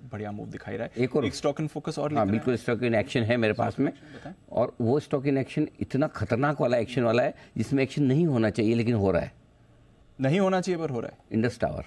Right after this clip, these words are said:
Speaker 1: इंडस टावर, हाँ।
Speaker 2: आशीष सर का भी बड़ा फेवरेट है।
Speaker 1: Yes, of course।
Speaker 2: कल बैन में आया।
Speaker 1: जी।
Speaker 2: और कल बैन में आने की वजह ये थी कि कल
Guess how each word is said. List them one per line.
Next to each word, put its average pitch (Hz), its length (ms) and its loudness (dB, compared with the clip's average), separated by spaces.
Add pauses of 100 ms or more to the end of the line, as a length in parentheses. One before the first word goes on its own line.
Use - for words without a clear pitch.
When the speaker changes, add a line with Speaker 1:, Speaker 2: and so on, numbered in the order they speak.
(140)
Speaker 1:
इंडस 117 260 -4
टावर, - 240 -12
हाँ। 101 100 -4
Speaker 2:
आशीष 110 260 0
सर 113 100 0
का 110 100 0
भी 110 120 2
बड़ा 104 160 2
फेवरेट 95 300 0
है। 104 80 2
Speaker 1:
Yes, - 340 -12
of - 60 -20
course। 135 180 -10
Speaker 2:
कल 165 200 2
बैन 113 280 2
में 110 160 4
आया। 76 320 0
Speaker 1:
जी। - 160 -10
Speaker 2:
और - 180 -12
कल 123 120 0
बैन 110 220 2
में 123 140 2
आने 113 140 0
की 120 120 -4
वजह 101 180 0
ये 110 220 0
थी 117 40 -2
कि - 120 -8
कल 113 160 -2